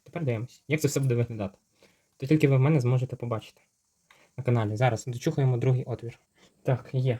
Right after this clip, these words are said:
Дивимось, як це буде виглядати. Ну, ось спереду буде, буде лише такі два отвори. Я думаю, це не критично. Беремо, просовуємо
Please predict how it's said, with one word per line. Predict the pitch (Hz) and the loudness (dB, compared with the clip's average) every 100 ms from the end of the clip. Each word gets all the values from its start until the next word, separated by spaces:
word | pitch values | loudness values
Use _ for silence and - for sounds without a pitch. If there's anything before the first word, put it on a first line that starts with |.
| - | -2
Дивимось, | 131 151 120 | 2 4 2
як | 135 | -4
це | - | -8
буде | 127 | -2
виглядати. | 123 127 123 110 - - - | -2 0 -2 -2 -8 -10 -4
Ну, | 240 | -2
ось | 156 - | 0 -2
спереду | - 156 143 | 0 2 2
буде, | 123 117 117 - | 0 -4 -4 -8
буде | 160 127 127 | -6 0 0
лише | 120 139 | 0 -2
такі | - | -4
два | 117 117 | 0 0
отвори. | 110 - 120 | 0 -8 -8
Я | |
думаю, | 120 110 | -6 -6
це | - | -6
не | 117 | -8
критично. | - - 104 - _ _ _ _ _ _ _ - | -8 -10 -10 -12 _ _ _ _ _ _ _ -4
Беремо, | 127 120 110 | 0 0 -4
просовуємо | 120 123 113 117 | -10 -8 -6 -8